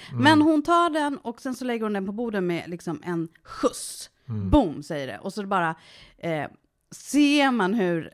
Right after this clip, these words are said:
Speaker 2: eh, massa damm från den här boken bara yr.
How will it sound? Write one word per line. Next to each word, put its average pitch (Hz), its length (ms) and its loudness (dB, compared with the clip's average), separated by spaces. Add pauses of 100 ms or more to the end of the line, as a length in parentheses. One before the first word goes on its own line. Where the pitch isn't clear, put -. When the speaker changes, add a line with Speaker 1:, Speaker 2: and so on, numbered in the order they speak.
(160)
Speaker 2:
eh, 165 160 -4 (180)
massa 190 320 -4
damm 175 640 0
från 175 160 -4
den 165 120 -2
här 151 80 -2
boken 196 500 -4
bara 147 140 -2 (180)
yr. 185 520 -4